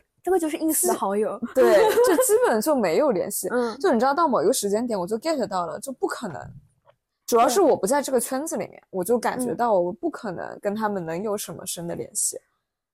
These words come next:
Speaker 2: 然后就只是
Speaker 1: 嗯。
Speaker 2: その場を楽しめる
Speaker 1: 对，对，对。
Speaker 2: 的那种感觉。
Speaker 1: 呃，我今年跨年，就是因为我去年也在那边跨年嘛，去年跨年真的更多人来，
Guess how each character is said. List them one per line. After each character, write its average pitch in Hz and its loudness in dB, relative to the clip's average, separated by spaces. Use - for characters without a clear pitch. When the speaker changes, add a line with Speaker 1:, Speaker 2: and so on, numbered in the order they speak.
Speaker 2:
然 220 2
后 269 4
就 277 2
只 233 0
是 220 4
Speaker 1:
嗯。 - 2
Speaker 2:
そ 214 0
の 240 2
場 233 2
を 214 2
楽 190 -6
し 185 -8
め 170 -8
る - -16
Speaker 1:
对， 294 4
对， 226 2
对。 196 -4
Speaker 2:
的 196 -6
那 180 -4
种 196 -12
感 - -12
觉。 - -20
Speaker 1:
呃， 240 0
我 220 0
今 330 -6
年 254 -6
跨 - -6
年， 214 -8
就 277 -2
是 269 0
因 320 -4
为 330 0
我 208 -2
去 - -6
年 180 -6
也 95 -8
在 85 -6
那 76 -12
边 90 -14
跨 - -10
年 - -16
嘛， - -20
去 - -10
年 254 -6
跨 247 -4
年 214 -8
真 220 -4
的 233 -8
更 247 -6
多 139 -6
人 123 -10
来， 80 -16